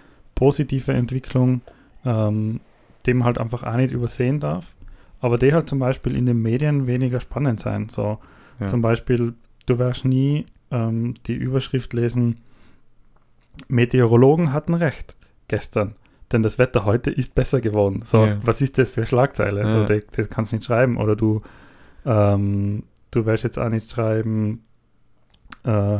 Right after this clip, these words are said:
Speaker 1: "Malaria wird langsam immer weniger."
Speaker 2: Mhm.
Speaker 1: "Es dauert nur noch zwanzig Jahre, bis es vielleicht nicht mehr existiert." Weißt du, so,
Speaker 2: Ja.
Speaker 1: was ist das für Schlagzeile?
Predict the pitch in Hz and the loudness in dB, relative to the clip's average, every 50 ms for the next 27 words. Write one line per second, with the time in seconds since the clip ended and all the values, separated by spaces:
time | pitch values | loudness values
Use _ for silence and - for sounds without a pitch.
0 | 101 - - _ _ _ _ _ _ _ _ - _ _ _ _ - _ _ - | -4 -8 -14 _ _ _ _ _ _ _ _ -20 _ _ _ _ -20 _ _ -4
1 | 147 131 117 110 110 104 113 135 143 139 131 131 131 120 117 120 123 120 - 123 | -2 0 2 2 2 2 2 4 4 6 6 4 4 4 2 2 2 0 0 -2
2 | 113 110 120 135 131 - 135 127 127 - - 127 127 123 120 113 127 139 139 123 | -2 0 0 0 0 0 0 0 0 0 0 2 2 2 2 2 0 0 0 0
3 | 113 104 107 101 104 101 - _ _ - 110 104 101 101 101 101 104 _ _ _ | 0 0 -2 -2 -2 -6 -10 _ _ -8 -6 -6 -4 -6 -6 -8 -10 _ _ _
4 | _ _ _ _ - - - - - 120 120 127 127 - 131 127 127 120 117 - | _ _ _ _ -6 -6 -4 -2 2 4 4 4 4 4 2 2 4 2 0 -2
5 | - - - 117 117 117 - 120 117 123 117 117 120 120 117 - 117 - - 117 | -2 -2 -2 0 0 0 -4 -4 -2 0 0 0 0 0 -2 -4 -4 -6 -6 -6
6 | - - 110 113 110 107 - - - 147 143 - - 117 113 - - - 113 - | -6 -4 -2 -2 -2 -2 -2 0 0 0 0 -2 -4 -4 -4 -4 -6 -10 -12 -10
7 | - 143 127 107 117 - - 131 113 101 - - - - - - 104 101 120 104 | -10 -6 -2 -2 -2 0 2 2 2 2 0 -6 -20 -18 -12 -8 -4 0 0 0
8 | 113 127 - - 117 - - 117 101 104 120 139 - - - 113 107 107 104 | 0 -2 -2 -2 -2 -2 -2 -4 -2 0 0 -2 -2 -2 -4 -4 -2 -4 -4